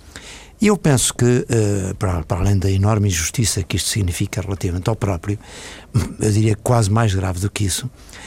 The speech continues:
são os efeitos que este tipo de polémica, eh, tem, eh, sobre a própria credibilidade dos políticos em geral e até a própria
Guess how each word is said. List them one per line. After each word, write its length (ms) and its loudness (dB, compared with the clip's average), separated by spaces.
são 200 2
os 100 4
efeitos 500 2
que 360 0
este 300 2
tipo 260 0
de 680 2
polémica, 560 2
eh, 520 0
tem, 440 2
eh, 520 2
sobre 460 2
a 440 2
própria 340 0
credibilidade 560 0
dos 100 -2
políticos 380 -6
em 100 2
geral 340 2
e 160 4
até 520 0
a 80 0
própria 580 0